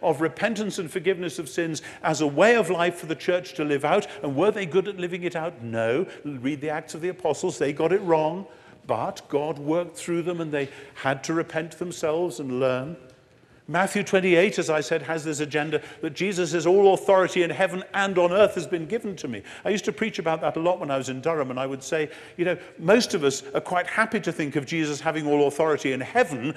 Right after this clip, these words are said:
Most of us have hardly begun to imagine what it would look like to suppose that he already has all authority on earth.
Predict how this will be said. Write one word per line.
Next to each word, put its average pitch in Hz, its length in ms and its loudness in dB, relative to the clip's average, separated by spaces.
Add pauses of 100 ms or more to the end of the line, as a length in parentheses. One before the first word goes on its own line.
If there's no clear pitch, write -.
(160)
Most 208 240 2
of 180 80 0
us 160 80 -2
have 180 140 -2
hardly 202 300 2
begun 202 600 0
to 240 160 2
imagine 214 580 -2 (160)
what 185 200 2
it 185 80 -4
would 156 140 -8
look 202 220 0
like 160 220 -6
to 165 100 -6
suppose 160 460 -2
that 151 120 -12
he 170 200 -10
already 160 640 0 (120)
has 156 440 -2
all 151 320 2
authority 135 520 -2
on 143 340 -8
earth. 240 400 -10